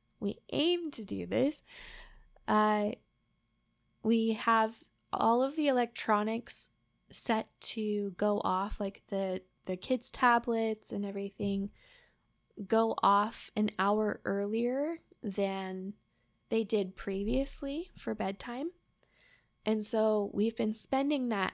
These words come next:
hour, like, playing games together, and sometimes we straighten up the house. That's actually supposed to be part of the plan, that we spend, like, the first half an hour doing something together as a family, and then, like, the last half an hour kind of tidying up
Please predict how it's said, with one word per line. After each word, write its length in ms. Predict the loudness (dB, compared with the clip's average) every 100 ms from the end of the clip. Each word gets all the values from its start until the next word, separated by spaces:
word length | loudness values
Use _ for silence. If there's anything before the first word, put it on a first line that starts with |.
| -2
hour, 760 | 0 2 2 2 0 -2 -4 -8 _ _ _ _ _ _ _ -4
like, 220 | -4 -4 -14
playing 440 | -8 -6 -4 -6
games 500 | -2 0 0 -2 -4
together, 1040 | -4 -2 -2 0 0 0 0 -2 -4 -6 -10 _
and 760 | -6 -6 -6 -8 -10 -10 -10 -12 _ _ _ _ _ _ _ _ -20 -6
sometimes 500 | -2 -2 -2 -4 0
we 100 | 0
straighten 460 | 0 0 -2 0 -4
up 160 | -4
the 120 | -6
house. 800 | -6 4 4 4 2 -2 -2 -4 -8 _ _ _ _
That's 180 | 0 2
actually 320 | 0 0 -4
supposed 400 | -2 -2 -2 -4
to 60 | -4
be 140 | -4
part 220 | -2 -2
of 120 | -2 -4
the 80 |
plan, 420 | -6 -4 -2 0 0
that 80 |
we 80 | -2
spend, 300 | -2 -4 -6
like, 260 | -6 -8 -8
the 80 | -8
first 400 | -6 -6 -6 -2
half 260 | -2 0
an 120 | -2
hour 240 | -2 -2 -2
doing 320 | -4 -6 -4
something 400 | -6 -6 -8 -8
together 420 | -8 -6 -6 -6
as 140 | -6 -8
a 40 |
family, 520 | -6 -6 -4 -4 -4
and 160 | -4 -4
then, 140 | -6
like, 200 | -10 -10
the 80 | -6
last 380 | -2 0 -2 -2
half 240 | -4 -4
an 80 | -6
hour 260 | -4 -4 -8
kind 240 | -8 -10
of 80 | -6
tidying 500 | -6 -4 -6 -6 -6
up 140 | -8